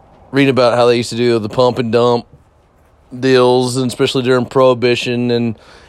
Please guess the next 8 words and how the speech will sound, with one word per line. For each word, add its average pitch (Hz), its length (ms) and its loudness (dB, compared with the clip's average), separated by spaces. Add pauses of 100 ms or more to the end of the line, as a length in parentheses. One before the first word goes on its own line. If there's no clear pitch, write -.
and 117 120 -4
all 127 200 2
these 117 200 -2
things. 135 520 -2 (1080)
And 120 480 2 (140)
I 131 60 0
realized 131 760 2
that 113 560 0